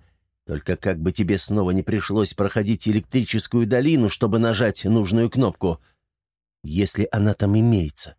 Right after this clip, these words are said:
В прошлый раз блоки, которые я должен был подключить, указала основная система. Как запустить перезагрузку, понятия не имею. И вряд ли сейчас кто-то подскажет». «А вдруг наткнёшься там на инструкцию по эксплуатации?»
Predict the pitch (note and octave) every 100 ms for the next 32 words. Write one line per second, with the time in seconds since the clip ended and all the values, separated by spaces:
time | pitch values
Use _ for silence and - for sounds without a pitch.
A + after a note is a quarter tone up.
0 | _ _ - - A2 G#2+ - E2 F2+ B2
1 | E2+ F2+ C#3+ - D2+ F#2 F#2+ F#2 F#2+ G2
2 | G2 F#2+ F2+ F#2 G#2 F#2+ F#2+ - G#2+ F#2
3 | G#2 - - - - G#2 B2+ C#3+ C#3 -
4 | A#2 C#3 C3+ D#3+ G#2 - F#2+ - D#2 D2
5 | _ _ _ _ _ _ _ - D3 A2+
6 | A2+ C#3 A#2+ C3+ - C3+ B2+ B2+ B2+ E3
7 | D#3+ - C#3+ D#3 D3 C3+ A2 F2+ E2 D#2
8 | D2+ D2+ C#2 _ - A#2+ G2+ G#2+ A#2 G2
9 | G#2 - A2 F#2+ C#3+ B2 - - A#2 -
10 | A#2 - - A#2 E2+ - _ _ _ _
11 | _ _ _ - D#2 F2 F#2 G#2+ C#3 E3+
12 | - A#2+ A2 B2 C3+ A#2 A#2+ A2+ B2 A#2
13 | A#2 A#2 - C3 G2+ - A#2 G#2 A2+ -
14 | A#2+ - C3 C3+ C#3+ A2+ - C#2 -